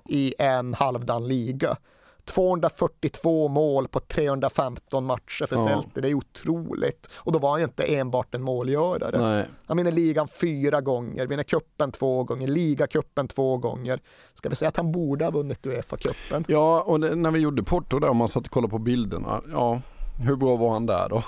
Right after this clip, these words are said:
Speaker 2: Ja.
Speaker 1: <laughs> Alltså på den nivån, ja.
Speaker 2: Ja, det var ju när de summerar sin långa historia och liksom tar ut så här sitt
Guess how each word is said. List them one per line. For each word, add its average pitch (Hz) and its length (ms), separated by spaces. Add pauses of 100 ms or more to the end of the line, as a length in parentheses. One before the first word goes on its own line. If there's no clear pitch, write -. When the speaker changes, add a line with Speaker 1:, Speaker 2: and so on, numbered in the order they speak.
(140)
Speaker 2:
Ja. - 200
Speaker 1:
<laughs> 71 80
Alltså - 220
på 117 140
den 123 200
nivån, 110 360 (220)
ja. 110 220 (280)
Speaker 2:
Ja, - 60
det 151 80
var 143 180
ju 160 60
när 151 100
de 147 160 (160)
summerar 175 880
sin 165 280
långa 147 280
historia 135 680
och 131 80
liksom 127 220
tar 131 140
ut 139 180
så - 120
här 131 100
sitt - 180